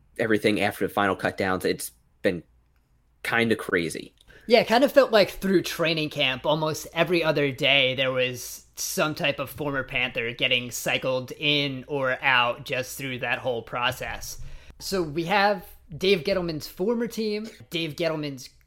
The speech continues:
Speaker 2: current team, and one of them is slightly better than the other one, we could say, and that is not the one Dave Gettleman is currently running.
Speaker 1: No.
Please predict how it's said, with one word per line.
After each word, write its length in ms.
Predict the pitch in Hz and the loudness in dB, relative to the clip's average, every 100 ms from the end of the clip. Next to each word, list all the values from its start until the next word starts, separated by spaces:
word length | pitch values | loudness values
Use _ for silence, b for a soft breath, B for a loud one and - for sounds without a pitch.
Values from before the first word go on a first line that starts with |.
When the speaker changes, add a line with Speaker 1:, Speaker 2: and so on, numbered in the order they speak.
| _ _ | _ _
Speaker 2:
current 380 | 226 254 240 - | 0 0 0 -6
team, 460 | 208 202 214 226 - _ - | -4 -4 -4 -8 -14 _ -6
and 500 | 170 180 165 135 139 | -4 -2 -4 -8 -4
one 180 | 175 247 | 0 0
of 120 | 214 | 0
them 240 | 247 240 240 | 0 0 0
is 680 | 190 190 180 170 - - - | 0 0 -2 -10 -12 -16 -16
slightly 800 | - - 170 147 160 151 170 160 | -10 -8 -6 -2 -2 0 0 0
better 480 | 127 147 165 170 160 | 0 2 4 4 2
than 240 | 156 156 | -2 -2
the 140 | 147 | 0
other 260 | 151 185 156 | 2 4 4
one, 400 | 143 131 135 139 - | 2 -2 -6 -10 -8
we 220 | 135 135 | -6 -6
could 360 | - 151 135 127 | -8 -8 -8 -8
say, 520 | - 139 139 160 - | -6 -2 -2 -2 -6
and 720 | 139 135 135 135 131 135 - _ _ _ _ _ 127 | -6 -4 -4 -6 -10 -14 -18 _ _ _ _ _ -8
that 260 | 151 160 | -4 -2
is 240 | 156 143 151 | -2 -4 -2
not 240 | 151 156 | -2 0
the 100 | 160 | -2
one 440 | 147 151 151 135 - | -2 -2 -2 -4 -2
Dave 300 | 147 139 127 | 0 0 0
Gettleman 520 | 143 143 139 135 131 | 0 2 -2 -4 -6
is 140 | 127 | -8
currently 720 | - - 170 170 117 113 110 | -12 -10 -4 -4 -4 -6 -8
running. 420 | 110 113 95 90 - _ - _ - | -6 -10 -12 -18 -20 _ -20 _ -16
Speaker 1:
No. 680 | - 107 110 117 107 80 76 | -4 0 2 4 6 4 0